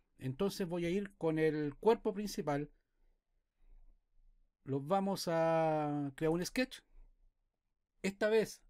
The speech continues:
a diferencia del otro video, lo voy a ver de vista lateral. O sea, vamos a dibujar este perfil que está acá.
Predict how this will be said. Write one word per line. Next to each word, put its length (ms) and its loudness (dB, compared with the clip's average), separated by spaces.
a 80 -6
diferencia 440 -4
del 80 0
otro 180 0
video, 420 0
lo 160 -6
voy 220 0
a 80 0
ver 280 0
de 160 -4
vista 260 -4
lateral. 380 -2
O 80 -12
sea, 180 -4
vamos 340 -2
a 40 0
dibujar 460 -2
este 260 -6
perfil 340 -4
que 80 -6
está 200 -12
acá. 280 -14